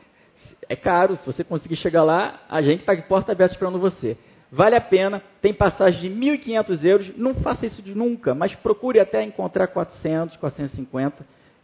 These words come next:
dólares, dá no mesmo, né? Isso existe. A gente veio agora com preço desse. Mas, enfim, Deus viu, ó. Jesus está conosco. Tudo que você sofre na missão, Ele vê,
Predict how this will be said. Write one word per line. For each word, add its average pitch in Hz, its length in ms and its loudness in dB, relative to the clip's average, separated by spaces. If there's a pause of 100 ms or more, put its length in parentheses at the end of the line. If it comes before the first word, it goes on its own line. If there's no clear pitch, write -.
(280)
dólares, 123 400 0
dá 120 120 -2
no 120 80 -6
mesmo, 131 360 -4
né? 151 160 -4 (240)
Isso - 260 -2
existe. 175 540 -4
A 113 40 -12
gente 117 160 -12
veio 127 200 -4
agora 139 260 -2
com 151 120 -10
preço 156 300 -4
desse. - 280 -2 (380)
Mas, 185 200 0
enfim, 135 380 -2 (760)
Deus 175 200 4
viu, 208 340 -2
ó. 131 200 0 (960)
Jesus 147 260 -4
está 123 200 -8
conosco. 113 560 -12 (1160)
Tudo 180 180 -14
que 160 100 -10
você 143 300 -4
sofre 143 560 -6
na 120 100 -6
missão, 120 580 -6 (680)
Ele 117 160 -6
vê, 120 260 -6